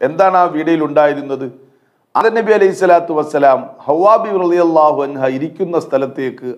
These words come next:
അങ്ങോട്ട് പോയാണ് വിവാഹം കഴിച്ചത്. ഇങ്ങോട്ട് വരാൻ പറഞ്ഞപ്പോൾ ഹവ്വാ ബി റളിയല്ലാഹു അൻഹ സർവ്വ ലജ്ജയോടും നാണത്തോടും കൂടി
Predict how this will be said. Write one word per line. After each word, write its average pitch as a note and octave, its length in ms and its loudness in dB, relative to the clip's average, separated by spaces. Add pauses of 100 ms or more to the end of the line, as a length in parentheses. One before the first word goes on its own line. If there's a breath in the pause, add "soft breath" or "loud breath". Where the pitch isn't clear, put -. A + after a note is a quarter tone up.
(120)
അങ്ങോട്ട് G#3 400 0
പോയാണ് B2+ 600 -2
വിവാഹം A#2 400 -2
കഴിച്ചത്. F#2 300 -18 (760)
ഇങ്ങോട്ട് A3 360 0
വരാൻ G#3 420 4
പറഞ്ഞപ്പോൾ F#3 760 0 (240)
ഹവ്വാ D3+ 260 2
ബി G3+ 120 -4
റളിയല്ലാഹു E3+ 800 2
അൻഹ D3 480 0 (100)
സർവ്വ F3 420 2
ലജ്ജയോടും F3 760 2
നാണത്തോടും E3+ 600 0
കൂടി C3 300 -10